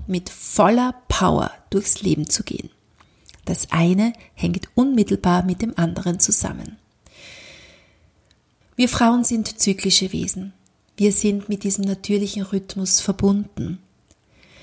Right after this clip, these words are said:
Wir finden diese Rhythmen natürlich überall in der Natur, wenn du an den Herzschlag denkst oder das regelmäßige Ein- und Ausatmen deiner Lungen, dein Schlaf-Wach-Rhythmus,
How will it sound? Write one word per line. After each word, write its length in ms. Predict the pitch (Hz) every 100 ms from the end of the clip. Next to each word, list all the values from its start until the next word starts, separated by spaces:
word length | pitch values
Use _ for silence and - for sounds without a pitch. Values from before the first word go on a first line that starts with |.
| - _
Wir 120 | 202
finden 320 | 202 277 294
diese 280 | 233 214 226
Rhythmen 340 | 233 247 - 233
natürlich 540 | 220 220 214 214 -
überall 520 | 220 254 254 220 185
in 140 | 190 180
der 80 |
Natur, 680 | 180 180 180 180 175 165 170 - -
wenn 220 | - 175 175
du 100 | 175
an 140 | 165
den 160 | 165 165
Herzschlag 800 | 180 185 190 - 196 190 -
denkst 460 | - 180 185 190 - -
oder 240 | 170 175 - - - -
das 240 | - 175 -
regelmäßige 680 | 185 190 196 190 - 180 180
Ein- 320 | 175 175 196
und 160 | 190 -
Ausatmen 760 | 170 190 - - 190 190 196
deiner 220 | 185 170
Lungen, 640 | 180 196 208 208 202 202 214 _ _ _ _ _ _ -
dein 160 | 170
Schlaf-Wach-Rhythmus, 1400 | 165 - 170 185 190 - 196 - 202 190 - 190 196 -